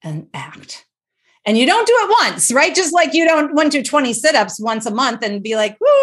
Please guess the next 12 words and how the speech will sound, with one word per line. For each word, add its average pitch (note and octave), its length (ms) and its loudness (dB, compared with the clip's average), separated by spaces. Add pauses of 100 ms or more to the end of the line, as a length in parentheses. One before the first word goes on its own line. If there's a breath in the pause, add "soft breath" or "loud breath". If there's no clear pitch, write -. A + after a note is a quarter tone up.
I'm E4+ 400 -4
got D4+ 120 -6
a C4 40 -4
strong B3 260 -6
core." B3 320 -2 (200 loud breath)
You B3 160 0
do C4 180 0
it A#3+ 160 -4
over A3 340 0
and G3 140 -4
over F#3 320 -4
and E3+ 100 -8